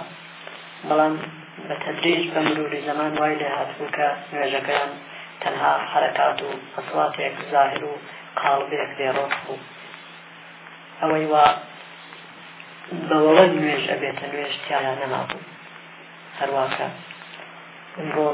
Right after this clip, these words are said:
زۆرێک لە موسڵمانان وایان لێ هاتووە. زۆرێک لە نوێژەکان بەڕاستی هەربوون بە ئەسوات و حەرەکاتێک بێڕۆح، هەر وەک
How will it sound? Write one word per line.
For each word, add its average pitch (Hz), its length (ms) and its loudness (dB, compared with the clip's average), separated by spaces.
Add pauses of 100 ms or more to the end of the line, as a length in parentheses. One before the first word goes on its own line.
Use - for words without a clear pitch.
(100)
زۆرێک 143 440 2
لە 139 120 2
موسڵمانان 135 640 0 (2000)
وایان 135 360 6
لێ 139 140 -4
هاتووە. - 320 -6 (560)
زۆرێک 156 440 2
لە 151 120 4
نوێژەکان 143 540 2 (640)
بەڕاستی 143 580 2
هەربوون 143 440 -4
بە 135 100 4 (260)
ئەسوات 143 480 2 (120)
و 135 40 -4 (1080)
حەرەکاتێک 139 800 2
بێڕۆح، 135 420 2 (680)
هەر - 180 -6
وەک 135 140 -2